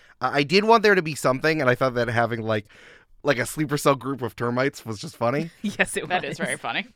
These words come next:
Speaker 2: <laughs>
Speaker 1: Uh, and I wanted to demonstrate that, like, Troy wasn't taking it seriously, but Troy is talented. So then that's kind of what I wanted to flesh out. And then you're the one, you're the one who said, "Bruvs, we're together forever." And I'm like, "Okay." <laughs>
Speaker 2: Yeah.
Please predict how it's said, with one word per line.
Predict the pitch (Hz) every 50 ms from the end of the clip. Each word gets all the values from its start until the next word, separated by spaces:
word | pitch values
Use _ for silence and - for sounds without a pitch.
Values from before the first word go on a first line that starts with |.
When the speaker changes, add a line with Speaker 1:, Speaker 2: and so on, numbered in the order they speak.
| _ -
Speaker 2:
<laughs> | 220 - 220 - - 190 - 185 - - - -
Speaker 1:
Uh, | 139 135 135
and | 139 147 156
I | 160
wanted | 165 170 180 190 175 156 147 165 -
to | - 170
demonstrate | 175 185 202 220 208 - 185 165 156
that, | 143 143
like, | 143 139 127
Troy | - - - 147 143 147
wasn't | 156 147 139 135
taking | 143 151 139 131
it | 123 120
seriously, | - 139 131 135 127 - 123 110
but | 98 98
Troy | - - - 117 110 110 107
is | 104 101 98 95 87 90
talented. | - - 110 98 92 90 98 - 58 53 - _ _ _ _ _ _
So | - - 113 110 107 92 85 87 -
then | - - 107 101 95 92 87 76 65 64 52
that's | - 104 101 -
kind | - - 101 104
of | 101
what | 98 98
I | 92 85
wanted | 82 78 78 82
to | - -
flesh | - - 65 - -
out. | 80 67 60 - - - - - - - - - _
And | - 127 131
then | 135 123
you're | 113 110 139 180 240 262
the | 247 196
one, | 156 143 131 123 120 117
you're | 147 208 254 285
the | 262 214
one | 185 160 156 160 151
who | 143 135 139
said, | 135 - - 160 143 135 - - - - -
"Bruvs, | 170 185 202 214 208 196 160 156 170
we're | 175 180
together | 175 175 165 160 196 202 196 196
forever." | 180 - 247 285 - 180 220 233 190 185 170 156
And | 151 160
I'm | 160
like, | 170 180 175
"Okay." | 196 220 262 - - - - 370 - - - - - 202
<laughs> | - 330 - -
Speaker 2:
Yeah. | - 180 196 233 254 330 466 554 554 466 370 269 190 156 135 117